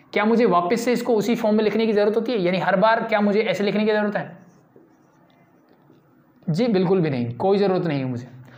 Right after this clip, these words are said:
आप चाहो तो यहीं से directly solve कर सकते हो, बस आपको concept समझ में आ जाना चाहिए कि जिसको मैंने first function बोला वो क्या रहेगा, वो as it is रहेगा पहले, first function as it is। सेकंड का इंटीग्रेशन, एक्स क्यूब का इंटीग्रेशन होगा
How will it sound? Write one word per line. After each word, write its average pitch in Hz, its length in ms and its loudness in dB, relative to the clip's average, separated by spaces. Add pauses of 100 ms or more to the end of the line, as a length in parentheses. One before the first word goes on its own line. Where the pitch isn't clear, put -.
(180)
आप 165 120 -2
चाहो 208 240 2
तो 220 80 0
यहीं 208 180 0
से 220 80 0
directly 190 280 0
solve 185 200 0
कर 190 60 0
सकते 180 220 -2
हो, 208 60 2
बस 196 140 0
आपको 190 180 -2
concept 196 380 0
समझ 185 160 -2
में 165 100 0
आ 143 60 0
जाना 127 180 -2
चाहिए 139 280 -4 (300)
कि 170 60 0
जिसको 185 280 0
मैंने 247 180 2
first 240 260 2
function 208 280 0
बोला 175 240 4 (580)
वो 190 100 2
क्या 226 220 2
रहेगा, 226 340 4
वो 214 140 2 (140)
as 190 220 2
it 185 100 0
is 175 120 2
रहेगा 139 280 -2
पहले, 117 280 -6 (380)
first 233 380 2
function 202 340 0 (140)
as 180 240 0
it 175 160 -2
is। 151 260 -2 (840)
सेकंड 202 480 0
का 208 500 2
इंटीग्रेशन, 165 640 0
एक्स 180 260 -6
क्यूब 214 180 0
का 208 60 2
इंटीग्रेशन 202 340 0
होगा 214 180 2